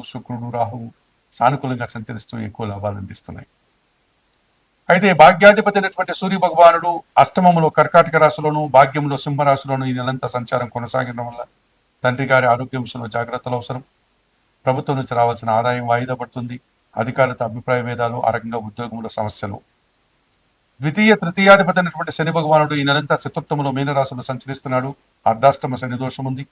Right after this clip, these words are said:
ఉదర సంబంధమైన అనారోగ్యాలు, కుటుంబంలో అశాంతి, దుబారా ఖర్చులు, మీ మాటల వల్ల అభిప్రాయ భేదాలు. భాగ్యంలో సింహరాశిలో కేతు సంచారం ఉంది. తండ్రి ఆరోగ్యం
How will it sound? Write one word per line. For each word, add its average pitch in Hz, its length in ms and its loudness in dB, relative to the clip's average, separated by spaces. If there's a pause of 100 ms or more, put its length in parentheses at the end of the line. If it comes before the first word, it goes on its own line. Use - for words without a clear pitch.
(640)
ఉదర 147 140 2 (100)
సంబంధమైన 127 480 -4
అనారోగ్యాలు, 127 520 -4 (140)
కుటుంబంలో 123 460 -4
అశాంతి, 131 340 -4 (100)
దుబారా 120 360 -2
ఖర్చులు, 135 340 -10 (360)
మీ 127 60 -2 (100)
మాటల 120 280 2
వల్ల 120 120 -2 (160)
అభిప్రాయ 104 380 -6
భేదాలు. 92 280 -10 (800)
భాగ్యంలో 190 500 8
సింహరాశిలో 185 580 6
కేతు 180 240 -2
సంచారం 175 360 4
ఉంది. 175 160 -10 (440)
తండ్రి 160 320 2
ఆరోగ్యం 170 300 2